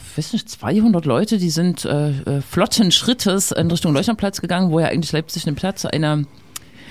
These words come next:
Gegendemo veranstalten wollte, sind dann aber nicht auf dem Ver-, Versammlungsort, äh, stehen geblieben, sondern auf die Kreuzung an der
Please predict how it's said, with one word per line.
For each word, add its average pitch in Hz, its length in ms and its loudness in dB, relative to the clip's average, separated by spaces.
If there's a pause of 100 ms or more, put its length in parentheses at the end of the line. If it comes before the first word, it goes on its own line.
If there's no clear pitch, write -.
(140)
Gegendemo 185 460 2
veranstalten 170 600 -2
wollte, 156 260 0
sind 156 200 -2
dann 170 100 0
aber 156 180 -2
nicht 160 400 -2
auf - 160 -4
dem 143 220 0
Ver-, - 340 -4
Versammlungsort, 202 800 -2
äh, 190 120 -2
stehen 185 160 -2
geblieben, 175 320 -2
sondern 151 280 0
auf - 120 -6
die - 120 -6
Kreuzung 147 500 -2
an 139 140 -2
der 135 260 0